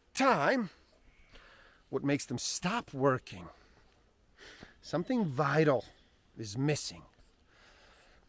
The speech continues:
It was something so essential, so important to the whole process of achieving success that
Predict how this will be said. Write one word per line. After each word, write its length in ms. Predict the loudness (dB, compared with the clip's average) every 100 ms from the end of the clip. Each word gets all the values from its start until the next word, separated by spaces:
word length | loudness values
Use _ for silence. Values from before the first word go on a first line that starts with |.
| -14
It 60 |
was 140 | -12 -6
something 300 | -4 -4 -4
so 240 | 0 2
essential, 640 | 2 4 8 8 6 -6
so 320 | -6 2 6 8
important 760 | 6 6 10 10 8 -2 -10 0
to 140 | 0
the 80 | 0
whole 260 | 2 2 2
process 720 | -2 -2 0 0 2 0 2
of 100 | -4
achieving 360 | -4 -4 -4
success 520 | -8 -12 -4 -2 -2 0
that 200 | 0